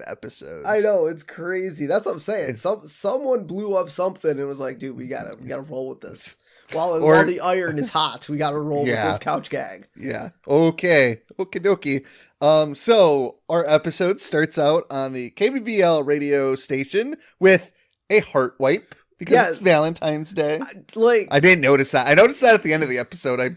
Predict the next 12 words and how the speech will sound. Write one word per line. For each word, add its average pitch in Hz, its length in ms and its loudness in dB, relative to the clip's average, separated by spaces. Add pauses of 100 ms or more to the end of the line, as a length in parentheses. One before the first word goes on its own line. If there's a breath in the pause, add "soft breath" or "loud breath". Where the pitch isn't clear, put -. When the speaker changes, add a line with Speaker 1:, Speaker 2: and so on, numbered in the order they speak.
Speaker 1:
missed 147 280 -8
it 147 60 0
at 135 100 0
the 120 60 -18
beginning. 120 480 -8
Speaker 2:
Yeah, 233 200 2
so 180 140 -8
the 175 120 -8
very 226 540 -4
first, 214 360 -4
like, 180 180 -4
they, 180 220 -6